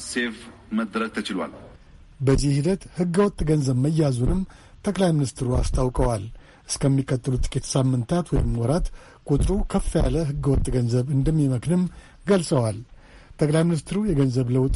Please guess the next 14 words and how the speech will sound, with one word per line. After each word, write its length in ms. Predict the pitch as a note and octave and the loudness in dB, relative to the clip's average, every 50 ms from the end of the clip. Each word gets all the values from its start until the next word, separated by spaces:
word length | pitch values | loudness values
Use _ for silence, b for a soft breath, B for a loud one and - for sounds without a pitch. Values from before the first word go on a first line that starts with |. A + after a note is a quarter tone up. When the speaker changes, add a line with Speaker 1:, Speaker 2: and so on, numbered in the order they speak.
| F3+ D3 | 0 0
Speaker 2:
ያስፈለገበትንም 1000 | C3+ C3 C#3 - - - D#3+ - C#3 B2 B2+ A#2+ A2 C3 A#2+ - C#3 C3 B2 B2+ | 0 0 0 -2 -4 -2 0 0 0 0 -2 -2 -2 -4 -2 -2 0 0 0 2
ዋና 280 | B2 C3+ C#3+ C#3+ C#3 C3+ B2 | 2 2 2 2 0 0 0
ምክንያት 380 | A#2+ G#2+ G2+ A#2+ D3+ E3+ E3+ - B B B B B B B | -2 -2 0 0 0 0 0 -4 B B B B B B B
ለተወካዮች 600 | - - F#3+ - G3+ F3+ D3 - - D3 C3 B2 - | -2 -2 2 2 2 2 2 0 0 0 0 -2 -2
ምክር 240 | - C#3+ - - A#2+ | -4 -4 -4 -2 0
ቤት 220 | B2 D3 D3 C#3+ | 0 0 2 2
አባላት 400 | D#3 D#3 D#3 D#3+ E3 - C3 C3 - B B B B - | 0 0 0 0 0 0 -2 -4 -8 B B B B -2
አብራርተው 460 | F#3+ F3+ E3 E3+ C#3+ B2 - - A#2+ | 0 2 2 2 2 0 0 0 0
ነበረ። 360 | A2+ A#2 A#2 A2 A2 B2 A#2+ A#2 A2 G2 A2+ - - - B2+ A#2 | 0 0 -2 -2 -2 -2 0 0 -2 -4 -6 -12 -16 -20 -10 -8
Speaker 1:
በብዙ 340 | C3 D3+ D3 D3+ C#3+ C3+ C#3+ D3+ D3+ D3+ C#3+ - - - | -8 -6 -6 -6 -8 -6 -6 -6 -6 -6 -8 -10 -12 -8
የተመሰቃቀለ 800 | - C3 B2 C3 B2+ B2 C3 A#2+ A#2+ A#2+ A#2 - - - A2+ A2 A#2+ - - - - - B B B B B B | -8 -6 -4 -4 -4 -4 -4 -4 -4 -6 -6 -6 -6 -4 -4 -4 -4 -6 -10 -20 -20 -20 B B B B B B
ከፍተኛ 500 | - C#3 B2+ - D3 D3+ D#3+ D3+ C#3 C#3+ C#3+ C#3+ C#3 C#3 C3+ - - - - - - - - - - - - | -8 -6 -6 -6 -6 -4 -2 -2 -2 0 -2 -2 -4 -6 -8 -12 -16 -20 -20 -20 -20 -20 -20 -20 -20 -12 -6
የኢኮኖሚ 420 | A#2 C3 C3+ C3 C3 C3+ C3+ C3+ C#3 | -4 -4 -4 -4 -4 -4 -2 -2 -2
ስብራት 520 | C3+ - C#3 B2 A#2 B2+ B2 A#2+ A#2+ - | -4 -4 -6 -6 -4 -4 -4 -4 -6 -8